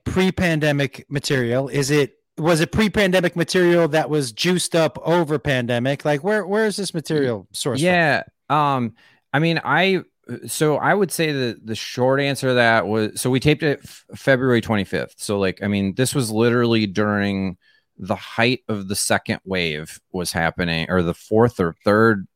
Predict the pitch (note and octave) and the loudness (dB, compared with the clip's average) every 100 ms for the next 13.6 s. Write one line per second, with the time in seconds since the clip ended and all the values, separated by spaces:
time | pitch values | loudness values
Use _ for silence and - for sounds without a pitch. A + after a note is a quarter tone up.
0 | _ G2+ A2+ A#2 G2+ G2+ G2+ G2 G2+ G#2 | _ 0 2 4 2 2 0 -2 -2 -2
1 | G#2 F#2+ F#2+ F2+ F2+ F#2 F2+ F#2 F2+ - | -2 0 0 0 0 2 2 2 0 -6
2 | - _ - G#2 G#2+ C3 C3+ C#3+ B2 A2+ | -20 _ -2 0 2 2 2 0 2 2
3 | G#2+ A#2+ A#2 G2 F2+ F#2 F#2+ F#2+ G2+ F2 | 4 4 4 4 0 0 -2 0 0 0
4 | - F2+ F2+ E2+ D#2+ - _ _ - G2+ | -6 -6 -2 -2 -2 -4 _ _ 0 2
5 | G2+ G#2+ F#2 F#2 F#2+ G2 F2+ F#2 - F2+ | 4 2 2 0 2 2 2 0 0 -4
6 | F2+ F2 F2 F2 F2+ F2 E2 D2 F2+ F2+ | -2 -2 -2 0 0 0 -2 0 0 2
7 | D#2+ E2 D#2+ E2+ D3 A#2+ C3 B2 - B2+ | 0 -2 -2 2 4 4 4 4 4 2
8 | G2+ G#2 - _ - A2 G2+ A2 E3+ E3 | 0 -2 -2 _ 2 4 4 4 4 4
9 | A2+ E3+ D#3 C#3+ G2+ - _ _ _ C3+ | 4 6 6 4 0 -6 _ _ _ 2
10 | F3 F3 E3 F#3+ - G#3+ F#3+ F#3 F3 F3+ | 4 6 6 4 4 4 6 6 4 4
11 | C#3 - G3+ G3 F3+ A#2 B2 B2 - F#3+ | 2 0 4 4 4 2 2 0 4 4
12 | F3+ - F#2+ B2+ - - C3+ - B2 B2+ | 4 -2 -6 -8 -8 -6 -6 -2 2 4
13 | B2 A2+ C3 C3 A#2 G#2 | 4 2 4 4 4 2